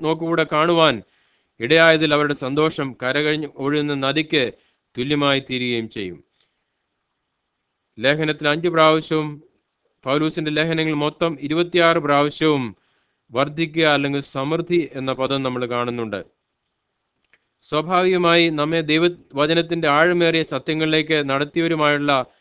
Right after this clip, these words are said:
കൂട്ടായ്മ ബന്ധം സന്തോഷാവസരങ്ങളും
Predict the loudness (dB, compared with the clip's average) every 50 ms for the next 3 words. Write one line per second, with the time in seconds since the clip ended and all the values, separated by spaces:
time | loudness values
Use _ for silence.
0 | _ _ _ _ _ _ -8 -6 0 2 2 4 4 4 2 0 0 0 -2 -2
1 | -2 -2 -2 -4 -4 -8 -14 _ _ _ _ _ _ -12 -8 -6 -2 0 2 2
2 | 2 2 2 2 2 0 -2 -4 -2 -2 0 0 0 -2 -4 -8